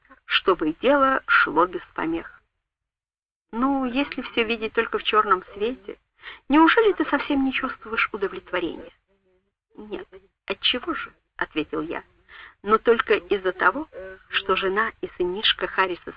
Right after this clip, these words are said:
Смита могут жить, не думая, что их муж и отец — убийца. И ради этого стоило пройти через всё это. Конец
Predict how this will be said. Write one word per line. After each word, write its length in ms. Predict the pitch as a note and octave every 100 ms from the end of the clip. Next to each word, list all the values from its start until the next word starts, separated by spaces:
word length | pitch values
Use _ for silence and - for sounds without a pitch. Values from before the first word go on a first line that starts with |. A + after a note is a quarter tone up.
| -
Смита 440 | G3 C#4+ - - E4+ F4 E4 _
могут 480 | F#3 G3+ A#3 F3+ F3
жить, 300 | F#3+ A#3 - - - _ -
не 240 | F#3 E3+
думая, 520 | E3 C4+ B3+ D#3+ - - _ _ -
что 240 | - -
их 280 | G3 G3+ -
муж 380 | G3 A#3 - D4 F#3+
и 80 |
отец — 400 | E3 - - A#3 - G#3 _ _ _ _ -
убийца. 720 | A3 F3+ C#4 B3 _ - - _ _ _ _ _ _ _ _ _ _
И 80 | A3+
ради 300 | A#3+ A#3 A3
этого 440 | C4+ F#4+ - - - _ _ _ E4 - - _
стоило 400 | G#4 G4 G3 D#3+
пройти 640 | - D#3 D#3+ - D#4 E4 _ _ _ -
через 260 | F3 D#3+
всё 460 | - - - F3+ - -
это. 280 | D#3 - - _ _ _ _ _ _ _ _ _ _ _ _ _ _ _ -
Конец 420 | A#3 G#3+ B3